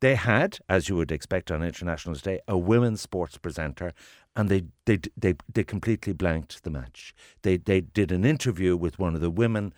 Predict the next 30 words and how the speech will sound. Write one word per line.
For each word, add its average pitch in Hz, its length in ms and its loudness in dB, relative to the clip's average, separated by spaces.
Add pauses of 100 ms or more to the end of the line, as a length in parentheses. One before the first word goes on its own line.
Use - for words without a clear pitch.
(120)
lady 90 340 0
rugby 76 340 -2
players, 71 480 -6 (380)
and 104 180 2
I 90 80 2
just 82 260 -4
said, 82 220 0
"For 87 140 -4
their 76 160 -2
busiest 156 460 2
sports 92 340 -6
bulletin, 78 560 -6 (560)
is 143 200 4
this 131 260 0
not 92 220 -2 (140)
so 131 600 4 (100)
tokenistic?" 104 680 0
And 120 180 -4
I've 117 140 4
no 170 200 6
difficulty 190 580 2 (140)
in 120 140 0
covering 117 300 2
the 95 80 0
women's 95 320 0
match. 113 320 0 (300)
I 117 120 2
have 107 220 2
no 135 360 4
difficulty 160 800 2